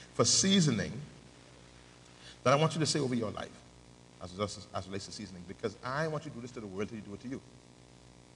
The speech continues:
So we ain't trying to fix the world. Th-, this, this message today ain't about fixing the world, it's about fixing y'all.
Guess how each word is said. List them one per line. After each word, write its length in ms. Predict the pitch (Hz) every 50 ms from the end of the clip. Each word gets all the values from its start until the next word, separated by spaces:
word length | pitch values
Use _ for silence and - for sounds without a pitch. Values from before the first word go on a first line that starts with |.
| - - - - - - - - - - - - -
So 120 | - 131
we 120 | 113 123 139
ain't 100 | 160 170
trying 140 | 196 185
to 60 | 175 -
fix 160 | 180 - -
the 80 | 147
world. 260 | 123 120 123 120 - -
Th-, 120 | 151 123 120
this, 200 | 151 165 - -
this 260 | - 123 190 185 170
message 240 | 170 170 156 160 156
today 200 | 135 127 135 139
ain't 80 | 143
about 100 | 131 120 -
fixing 180 | 147 - -
the 80 | 120 107
world, 120 | 101 98
it's 80 | 95 92
about 100 | 104 101
fixing 240 | - 131 - 135 113
y'all. 140 | 107 90